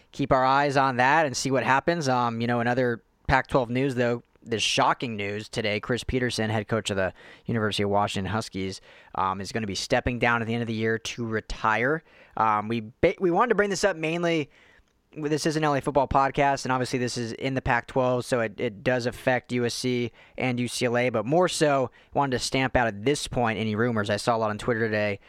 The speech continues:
uh, Trojan fans saying, "Oh, maybe Peterson's doing this 'cause he wants to come to S C," or, or Mike Bohn's gonna sign Peterson. And,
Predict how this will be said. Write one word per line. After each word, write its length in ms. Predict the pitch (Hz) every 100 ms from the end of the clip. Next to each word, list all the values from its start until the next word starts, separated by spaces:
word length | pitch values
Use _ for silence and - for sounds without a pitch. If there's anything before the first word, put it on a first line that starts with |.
| - _
uh, 220 | - 101 98
Trojan 400 | - 123 110 107
fans 400 | - 107 110 107
saying, 380 | 117 110 110
"Oh, 400 | 117 123 117 110 101 _ -
maybe 280 | 117 117
Peterson's 480 | 113 120 117 127 113
doing 220 | 120 120
this 140 | 117 110
'cause 120 | 113
he 60 | 110
wants 200 | 117 -
to 60 |
come 220 | - 123
to 60 | 107
S 140 | 104
C," 540 | - 156 147 147 143 127
or, 240 | 110 104 - - -
or 160 | 110
Mike 240 | 113 117 -
Bohn's 240 | 123 113
gonna 140 | 113
sign 340 | 107 127 120 117
Peterson. 580 | 127 123 113 123 120 117
And, 160 | 107